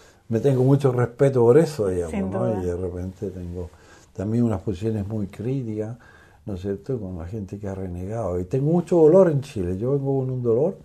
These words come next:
Speaker 1: eh, en este momento, pero entusiasmado por lo que está pasando, un pueblo que despierta, un pueblo que se revela, un pueblo que no aguanta más, digamos,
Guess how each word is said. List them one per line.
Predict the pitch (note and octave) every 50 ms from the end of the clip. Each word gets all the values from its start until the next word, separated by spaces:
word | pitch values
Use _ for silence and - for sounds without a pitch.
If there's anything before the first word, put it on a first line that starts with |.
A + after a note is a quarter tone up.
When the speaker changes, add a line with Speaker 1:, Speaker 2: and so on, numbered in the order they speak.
| _ - - - - - - - - _ _ _ _ _ _ _ - -
Speaker 1:
eh, | - - A2 G#2+ A2
en | B2
este | B2+ B2 - C#3+
momento, | C3 B2+ C#3 D3 D3+ D3 D3 D3 B2
pero | B2 A#2+ B2+ B2
entusiasmado | A2+ A#2 - A#2 - - G#2+ G2+ A2 C3+ D3+ D3+ C#3+
por | C3 B2+
lo | B2 A#2
que | G#2 G2
está | - - A2 F#2+
pasando, | F2+ E2+ D#2+ - - A2 D3 D#3+ E3 D#3
un | C#3 A#2+ A#2
pueblo | - A#2+ A2+ A2+ A2 G#2+ G2
que | F#2+ G#2 F2+
despierta, | E2+ E2 - - - A#2+ C3+ D3 D3 D3 - C3
un | A#2 G#2+
pueblo | G#2+ - G#2+ G#2 G2+ G2 G2 F#2+ F#2+ -
que | F2+ F2+ F2 F2 E2+ D#2+ D#2 D#2+ - - - - - - _ _ _
se | - - G2+ F#2+
revela, | F2+ F#2+ F#2 F#2 G#2 B2+ D3+ D#3+ D#3 D3+ D3
un | B2+ -
pueblo | - B2 B2+ B2+ A#2
que | A2+ G#2
no | G#2
aguanta | G2+ F2+ F#2+ G#2 G#2 F#2+ - - - F2+ F2+
más, | E2+ F#2 G#2+ B2 C#3+ D#3 D#3+ D#3 D3+
digamos, | C#3+ B2+ B2+ C#3+ F3 F#3+